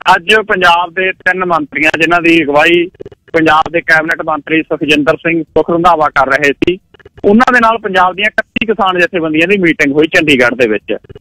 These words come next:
ਮੀਟਿੰਗ ਦੇ ਦੌਰਾਨ ਇਹ ਫੈਸਲਾ ਹੋਇਆ ਕਿ ਕਿਸਾਨ ਜਥੇਬੰਦੀਆਂ already ਰੇ-, railway track ਨੇ ਜਿਹੜੇ, ਉਹ ਛੱਡ ਚੁੱਕੀਆਂ ਨੇ, railway ਪਲੇਟਫਾਰਮਾਂ ਦੇ ਉੱਤੇ ਧਰਨੇ ਚੱਲ ਰਹੇ ਸੀ।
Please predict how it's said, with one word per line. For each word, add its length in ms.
ਮੀਟਿੰਗ 480
ਦੇ 340
ਦੌਰਾਨ 760
ਇਹ 100
ਫੈਸਲਾ 540
ਹੋਇਆ 260
ਕਿ 220
ਕਿਸਾਨ 420
ਜਥੇਬੰਦੀਆਂ 540
already 800
ਰੇ-, 360
railway 340
track 360
ਨੇ 100
ਜਿਹੜੇ, 180
ਉਹ 80
ਛੱਡ 280
ਚੁੱਕੀਆਂ 400
ਨੇ, 180
railway 320
ਪਲੇਟਫਾਰਮਾਂ 680
ਦੇ 60
ਉੱਤੇ 160
ਧਰਨੇ 360
ਚੱਲ 300
ਰਹੇ 140
ਸੀ। 220